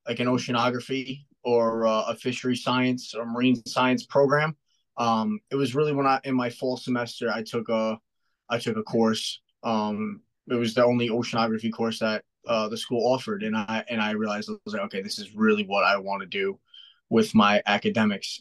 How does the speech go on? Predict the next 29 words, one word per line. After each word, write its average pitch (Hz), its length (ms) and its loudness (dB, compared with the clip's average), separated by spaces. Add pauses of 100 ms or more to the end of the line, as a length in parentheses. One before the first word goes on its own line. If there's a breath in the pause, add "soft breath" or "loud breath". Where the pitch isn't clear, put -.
(120)
And 117 240 2
it 110 100 2
just 110 220 -2
so 107 120 0
happened 110 440 0
that, 107 240 -2 (240)
um, 98 420 -4 (640 loud breath)
at 120 160 2
the - 60 -10
time, 123 500 4 (220)
my 110 320 0
long-term, 110 800 -2
my 117 80 0
longtime 110 420 2
mentor, 110 380 2
Tom 110 240 0
Kelly, 110 420 0 (460)
um, 104 520 -4
you 120 80 -8
know, 104 140 -4
my, 98 240 -2 (520)
the 113 100 -2
guy 113 160 6
who 110 100 6
got 110 160 4
me 110 80 2
started 113 380 4
as 107 240 0
a, 104 260 -2